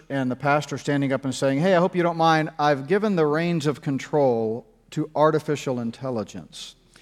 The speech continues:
Speaking of that, in my, uh, new book, I talk about A I Jesus, and we did a little experiment in which we asked, uh, several questions, one of which was, "If I'm a good Muslim, can I still go to heaven?" And the A I Jesus, impersonating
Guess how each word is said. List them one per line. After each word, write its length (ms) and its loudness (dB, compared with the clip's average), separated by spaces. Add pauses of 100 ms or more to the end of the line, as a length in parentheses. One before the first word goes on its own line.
(220)
Speaking 420 2
of 80 2
that, 220 6
in 100 0
my, 340 2
uh, 300 -8
new 200 -2
book, 240 2
I 120 2
talk 260 0
about 260 0
A 200 2
I 200 2
Jesus, 520 -4
and 160 0
we 140 0
did 160 2
a 60 2
little 220 2
experiment 600 -2
in 120 -2
which 220 -4
we 180 0
asked, 560 -2 (360)
uh, 180 -4
several 380 4
questions, 560 -2
one 240 2
of 80 2
which 260 0
was, 380 0
"If 220 4
I'm 200 4
a 100 2
good 260 2
Muslim, 600 0 (600)
can 160 2
I 120 4
still 340 2
go 180 4
to 100 4
heaven?" 380 2 (720)
And 200 -2
the 200 2
A 200 6
I 200 6
Jesus, 540 0
impersonating 1300 2